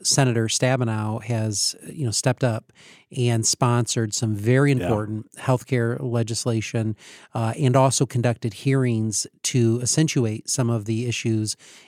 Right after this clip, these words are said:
Speaker 1: involving our rural communities as it relates to mental health,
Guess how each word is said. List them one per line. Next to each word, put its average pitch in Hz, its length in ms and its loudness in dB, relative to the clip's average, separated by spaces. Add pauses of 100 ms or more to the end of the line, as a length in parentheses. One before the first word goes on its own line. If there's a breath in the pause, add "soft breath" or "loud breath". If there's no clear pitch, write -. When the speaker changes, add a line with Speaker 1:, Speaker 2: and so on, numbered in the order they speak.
Speaker 1:
involving 117 540 4
our 107 120 0
rural 120 300 4
communities 101 560 -2
as 120 180 -4
it 117 80 -6
relates 113 340 -4
to - 100 -4
mental 98 300 -4
health, 147 500 0